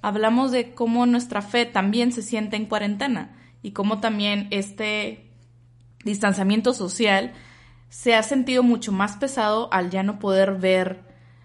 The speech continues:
la comunidad y ya no ver a tus amigos y ya no ver a tus grupos y incluso de que no podíamos juntarnos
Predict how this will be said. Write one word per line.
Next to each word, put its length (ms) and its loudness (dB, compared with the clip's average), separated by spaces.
la 220 0
comunidad 840 4
y 140 -8
ya 140 0
no 140 0
ver 140 4
a 80 -2
tus 200 -14
amigos 600 2
y 40 -4
ya 100 -2
no 100 -2
ver 140 -2
a 100 -4
tus 160 -10
grupos 600 -2
y 260 -6
incluso 360 2
de 80 0
que 100 0
no 100 2
podíamos 460 0
juntarnos 1040 0